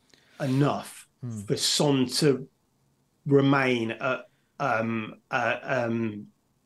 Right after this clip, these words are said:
Speaker 2: Yeah.
Speaker 1: a player which you want all the time?
Speaker 2: Yeah.
Speaker 1: Or is he gonna be a player now where we can move in and out with fixtures and not feel quite so worried about it? So I'd watch the Villa game. I wouldn't rule that move out yet. I would just see how it goes against them. But if Villa go and get a two nil win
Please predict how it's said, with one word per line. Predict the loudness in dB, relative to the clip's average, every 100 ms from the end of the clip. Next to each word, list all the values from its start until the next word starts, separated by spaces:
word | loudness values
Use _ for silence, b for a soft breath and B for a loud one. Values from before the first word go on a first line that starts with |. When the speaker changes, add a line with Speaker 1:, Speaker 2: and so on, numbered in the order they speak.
| -18
Speaker 2:
Yeah. | -14 -10
Speaker 1:
a | -2
player | 2 2
which | 2 2
you | 4
want | 6 4 4
all | 6 6
the | 6
time? | 2 0 0 -4 -10 -16 0
Speaker 2:
Yeah. | 4
Speaker 1:
Or | 6
is | 6
he | 4
gonna | 4 4
be | 4 2
a |
player | 2 0 2
now | 2 2
where | 2 2
we | 2
can | 0 0
move | 2 2 2
in | 0
and | -2
out | -4
with | -4 -4
fixtures | -4 -2 -2 -4 0
and | 0
not | 0 0
feel | -2
quite | 0 0 0
so | 0 0
worried | 2 2 0
about | -4 -6 -6 -6
it? | -8 B B B
So | -2 0
I'd | 4
watch | 2 2 0
the | 0
Villa | 2 2
game. | 0 -4 -6 -8 -8 -4
I | 2
wouldn't | 2 4
rule | 4 4
that | 4 0 0
move | 0 2
out | 0 0
yet. | -2 -4
I | -6
would | -8 -2
just | 0
see | 0
how | 2 0
it | 0
goes | 2 2
against | 0 -6 -8 -10 -8
them. | -8
But | -6
if | -4 2
Villa | 4 4
go | 2 2
and | 0
get | -2 -4
a |
two | -2 0
nil | 0 0
win | 0 0 -2